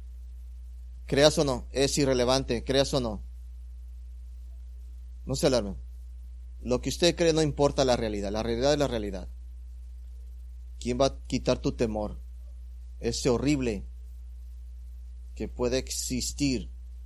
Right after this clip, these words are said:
que viene el final, viene el punto final,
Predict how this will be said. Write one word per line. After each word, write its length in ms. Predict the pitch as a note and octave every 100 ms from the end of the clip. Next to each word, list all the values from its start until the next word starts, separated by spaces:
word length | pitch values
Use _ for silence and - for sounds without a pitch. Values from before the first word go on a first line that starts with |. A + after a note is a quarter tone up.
| - -
que 140 | - G2+
viene 240 | A2+ C3
el 80 | C3+
final, 420 | D#3 B2+ G#2+ F#2 - - - - - - - -
viene 360 | - G2+ C3+ D3
el 80 | C3+
punto 300 | D3 C#3+ C#3+
final, 420 | C#3 A#2 G#2 G2